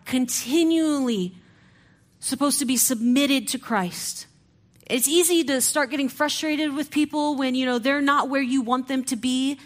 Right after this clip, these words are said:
especially, you know, in their, in their spiritual walk. But if you think back, if you remember, did you start out as a perfect Christian?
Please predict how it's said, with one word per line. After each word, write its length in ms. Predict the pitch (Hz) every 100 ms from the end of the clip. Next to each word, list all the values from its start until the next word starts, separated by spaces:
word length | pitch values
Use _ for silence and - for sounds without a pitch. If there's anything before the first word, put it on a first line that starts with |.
| -
especially, 540 | - 285 262 285 277 254
you 80 |
know, 120 | 254 247
in 80 |
their, 120 | 240 240
in 200 | 240 247
their 100 | 240
spiritual 580 | - 247 262 - 254
walk. 400 | 226 214 240 240 - - _ _ _ _ _ _ _ _ _
But 80 | 233
if 160 | -
you 80 | 330
think 380 | - 311 349 -
back, 340 | 269 330 320
if 180 | 254 -
you 180 | 285 277
remember, 580 | 247 240 277 320 330 - - _ _ _ _ _ _ _ _ _ -
did 200 | 185 190
you 160 | 277
start 340 | 320 349 330 330
out 160 | 330
as 140 | 339 294
a 60 |
perfect 380 | - 320 320 -
Christian? 600 | 311 311 - 330 339